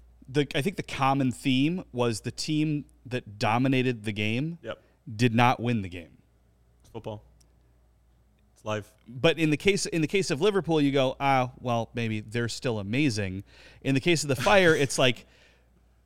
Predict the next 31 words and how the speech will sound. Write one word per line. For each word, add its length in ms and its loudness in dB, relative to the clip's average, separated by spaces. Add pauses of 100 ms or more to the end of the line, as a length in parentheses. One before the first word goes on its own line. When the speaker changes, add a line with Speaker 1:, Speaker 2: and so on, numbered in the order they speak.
(140)
Speaker 1:
we're 160 0
gonna 160 0
c-, 100 -12
come 180 -2
up 120 2
on 160 0
three 580 0
months 480 4
now 260 4
because 260 -2
of 60 -6
the 120 2
international 400 0
break 240 -2
without 200 2
a 60 -2
win. 420 -2 (280)
Speaker 2:
Yeah. 140 -12 (1000)
Speaker 1:
<sighs> 80 -4 (1200)
I, 120 -6
you 180 -2
look 160 -6
at 80 -6
that 120 0
Toronto 360 -2
game, 160 0
though. 100 -4
How 320 0
do 140 0
they 180 6
not 460 0